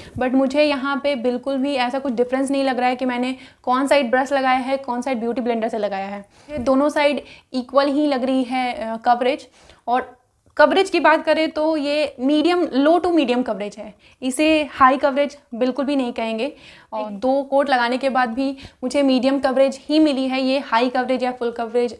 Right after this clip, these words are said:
नहीं है, है जैसा कि ये क्लेम करता है, नहीं है ये इतना हाई कवरेज।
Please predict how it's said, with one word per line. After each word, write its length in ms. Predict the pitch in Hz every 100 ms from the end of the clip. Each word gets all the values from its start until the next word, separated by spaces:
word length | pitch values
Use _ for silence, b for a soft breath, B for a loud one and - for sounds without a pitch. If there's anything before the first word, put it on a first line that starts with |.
| -
नहीं 460 | 220 220 226 285 269
है, 160 | 277
है 180 | 269 269
जैसा 260 | 254 240 240
कि 120 | 233
ये 120 | 240
क्लेम 340 | 247 247 254
करता 260 | 269 262 233
है, 220 | 233 233 - _ _ _ _ _ _ _ _ _
नहीं 260 | 233 254 262
है 200 | 262 233
ये 120 | 226
इतना 200 | 220 233
हाई 180 | 226 220
कवरेज। 400 | 220 220 220 240